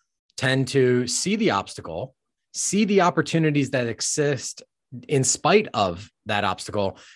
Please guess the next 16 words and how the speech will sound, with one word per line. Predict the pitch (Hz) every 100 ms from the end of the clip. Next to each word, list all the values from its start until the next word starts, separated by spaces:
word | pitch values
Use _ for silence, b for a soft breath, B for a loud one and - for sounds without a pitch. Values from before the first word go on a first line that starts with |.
| B
and | 156 208 202
sometimes | 196 190 175 170 160
see | - 170
the | 143
new | 156 247
ones | 233 113 107
that | 113 107
exist | 95 117 -
because | 147 147 - 214 226 165 - 117
of | 110 92 - _
the | 104 107
obstacle | 95 - 98 92 76 -
that's | 98
now | 113 95
in | 95 92
there. | 87